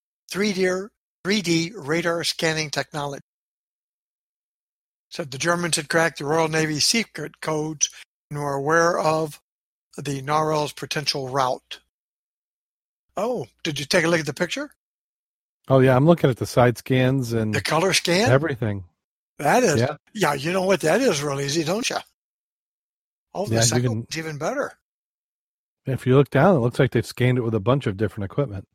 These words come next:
Speaker 1: Yeah. Oh.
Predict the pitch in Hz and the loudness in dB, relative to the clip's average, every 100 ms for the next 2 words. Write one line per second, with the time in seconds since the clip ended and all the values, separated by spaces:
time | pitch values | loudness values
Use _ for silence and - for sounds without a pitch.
0 | _ _ _ _ _ - 143 196 147 - | _ _ _ _ _ -4 -2 -2 -6 -18
1 | _ _ _ _ _ _ _ _ _ _ | _ _ _ _ _ _ _ _ _ _
2 | _ _ _ _ _ _ - 175 262 156 | _ _ _ _ _ _ -8 -6 -6 -8